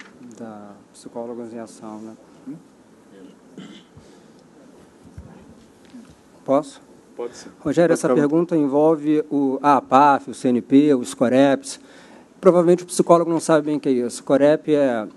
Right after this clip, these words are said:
Speaker 1: é um evento preparatório para, para o C N P. C N P significa Congresso Nacional da Psicologia, onde basicamente tudo se decide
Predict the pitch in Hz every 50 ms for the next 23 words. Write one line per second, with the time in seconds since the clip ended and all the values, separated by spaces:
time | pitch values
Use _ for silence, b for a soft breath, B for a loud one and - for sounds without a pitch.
0 | - - 135 135 139 131 127 143 147 156 - - 147 120 143 127 123 120 - 131
1 | 131 131 123 - - 135 120 113 110 104 - - - - - 123 120 110 - 135
2 | 143 151 139 - 143 131 - - 135 135 - 131 123 - 135 131 120 - 131 123
3 | 127 135 139 135 139 139 123 - - 123 120 123 117 120 113 - - - - 123
4 | 120 117 113 139 147 156 147 139 139 143 143 139 127 123 143 143 139 139 - 135
5 | 123 131 135 - - 156 143 135 - - 135 127 123 123 - - 139 135 135 123
6 | 127 127